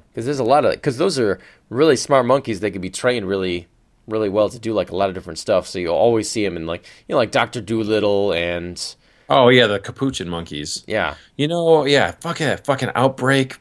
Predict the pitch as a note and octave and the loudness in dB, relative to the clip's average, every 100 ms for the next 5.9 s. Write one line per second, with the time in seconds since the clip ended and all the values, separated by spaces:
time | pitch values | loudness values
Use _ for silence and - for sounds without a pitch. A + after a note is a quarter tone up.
0 | - - A#2 A#2+ - C3+ C3+ - - A#2+ | -4 -2 0 0 2 0 0 -4 -2 2
1 | B2 C3+ C3 - C4+ - - F#3+ _ _ | 2 4 4 2 -4 -6 -10 -12 _ _
2 | - A2+ G#2+ G2 A#2 D3+ E3 D#3+ C#3+ - | 0 4 6 6 6 6 4 2 0 2
3 | A#2+ A2+ - C#3 - - C3 C#3 D3 - | 2 2 2 -2 -2 -2 4 4 4 2
4 | B2 A2+ A#2 A2+ G#2 F#2+ F2 G2+ G#2+ B2 | 2 4 4 2 0 0 2 2 4 4
5 | B2+ C3+ D3+ - _ A#2+ C#3 F#2 | 4 2 0 -6 _ -8 -8 -8